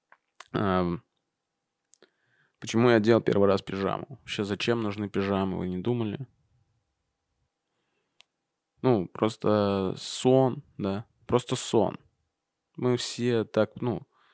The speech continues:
сон, он, ну, т-, так дорог, да? Вам дорог сон?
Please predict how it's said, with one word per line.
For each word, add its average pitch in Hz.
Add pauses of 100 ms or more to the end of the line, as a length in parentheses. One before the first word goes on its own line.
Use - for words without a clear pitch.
(440)
сон, 110
он, 120
ну, -
т-, -
так 127
дорог, 147 (240)
да? 120 (360)
Вам 147
дорог 196
сон? 156